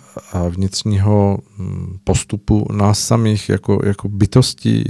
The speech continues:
které jsou zcela samostatné a, eh, svobodné ve svém, ve svém způsobu existování. A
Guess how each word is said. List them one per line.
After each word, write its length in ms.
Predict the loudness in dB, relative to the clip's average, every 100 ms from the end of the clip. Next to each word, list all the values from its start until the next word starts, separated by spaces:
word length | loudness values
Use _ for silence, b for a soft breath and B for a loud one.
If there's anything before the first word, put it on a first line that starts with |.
| -4 -6
které 480 | -10 -2 0 2 2
jsou 380 | 4 4 4 0 B B B
zcela 300 | -2 4 4
samostatné 680 | 4 0 0 -2 -2 0 2
a, 240 | 2 0
eh, 500 | -2 -8 -4 -2 -2
svobodné 680 | -4 0 2 4 4 4 4
ve 100 | 2
svém, 360 | -2 -2 -2 -4 B B B B -8
ve 60 | -2
svém 180 | 0
způsobu 680 | 0 0 -2 2 0 2 2
existování. 840 | 2 0 -4 0 2 2 2 0 -2
A 240 | 0 -2